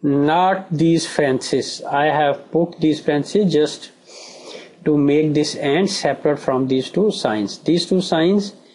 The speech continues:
is also called the and sign, and you can also write the and. This is the number one, and I duplicate it. Here I write the two and I change the operator.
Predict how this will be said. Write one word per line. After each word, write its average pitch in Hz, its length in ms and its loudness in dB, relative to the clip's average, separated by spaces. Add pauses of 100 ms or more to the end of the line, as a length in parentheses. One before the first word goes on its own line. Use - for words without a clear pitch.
(360)
is 156 160 2
also 151 320 0
called 147 420 0
the 156 220 0
and 170 220 2
sign, 190 560 0
and 139 240 0
you 143 120 2
can 143 180 0
also 139 320 0
write 147 280 0
the 151 160 -2
and. 107 380 -4 (160)
This 139 240 -2
is 156 160 2
the 151 60 0
number 139 340 0
one, 190 260 2 (1300)
and 143 200 -2
I 143 80 0
duplicate 170 600 2
it. - 380 -2 (1500)
Here 139 240 0
I 139 320 2 (220)
write 131 300 -2
the 127 100 -2 (140)
two 208 380 0 (1080)
and 143 160 0
I 135 120 0
change 151 400 2
the 160 100 2
operator. - 1080 -2